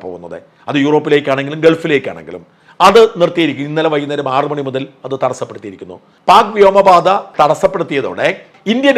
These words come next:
എയർലൈൻസുകൾക്ക് പാകിസ്ഥാന് മുകളിലൂടെ പറക്കാൻ കഴിയില്ല. അവർക്ക് പലപ്പോഴും പുതിയ പാത കണ്ടെത്തേണ്ടി വരും. അതിന്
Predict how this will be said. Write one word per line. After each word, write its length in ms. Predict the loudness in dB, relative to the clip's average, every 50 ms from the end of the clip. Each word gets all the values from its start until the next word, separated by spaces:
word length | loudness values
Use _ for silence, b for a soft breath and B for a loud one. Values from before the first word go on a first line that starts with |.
| 4
എയർലൈൻസുകൾക്ക് 680 | 4 4 4 2 -2 -2 -4 -6 -8 -6 -6 -6 -6 -8 -8 -4 -2
പാകിസ്ഥാന് 460 | 0 0 0 0 -2 -4 -2 -4 -4 -4
മുകളിലൂടെ 320 | -6 -6 -6 -6 -6 -6 -8 -8
പറക്കാൻ 240 | -10 -8 -10 -10 -10 -12
കഴിയില്ല. 320 | -14 -14 -14 -14 -14 -14 -14 -16 -16 _ _ _ _ _ _ _ b b b b 0
അവർക്ക് 220 | 2 0 2 2
പലപ്പോഴും 380 | 2 2 2 2 0 -2 -2 -2 -6 -12 b b b b b b _ -4
പുതിയ 220 | -4 2 4 4 4 4
പാത 180 | 4 4 4 4 2 2
കണ്ടെത്തേണ്ടി 380 | 0 -2 -4 -4 -4 -4 -4 -4 -4
വരും. 160 | -4 -6 -8 -10 -12 -10
അതിന് 200 | -8 -8 -8 -6